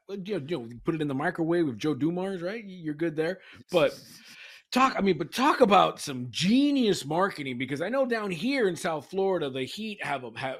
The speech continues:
Speaker 1: have a partnership with a pizza company where, if, like, if they win
Speaker 2: Okay.
Speaker 1: the next day, you get a pizza, you know, for fifty percent off. And I'm sure that pizza company has deals with other teams, but,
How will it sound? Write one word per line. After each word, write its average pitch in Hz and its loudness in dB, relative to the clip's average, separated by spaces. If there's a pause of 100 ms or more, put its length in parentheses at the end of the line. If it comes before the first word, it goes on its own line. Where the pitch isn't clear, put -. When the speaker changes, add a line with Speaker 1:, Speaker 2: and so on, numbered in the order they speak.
Speaker 1:
have 127 -10
a 127 -12
partnership 151 -4
with 135 -4
a - -12
pizza 269 -4
company 110 -8
where, 110 -6
if, 104 -10
like, 107 -12
if - -20
they 165 -2
win 160 -2
Speaker 2:
Okay. 147 -6
Speaker 1:
the 135 -6
next 135 -6
day, 139 -2 (240)
you 139 -10
get 139 2
a 113 -6
pizza, 123 -2 (120)
you 127 -4
know, 110 -8
for 107 -14
fifty 135 -10
percent 127 -10
off. 185 -2
And 156 -12
I'm - -12
sure 139 -6
that 135 -12
pizza 151 -12
company 127 -8
has 113 -2
deals 120 -2
with 113 -8
other 131 -4
teams, 151 -4
but, 117 -6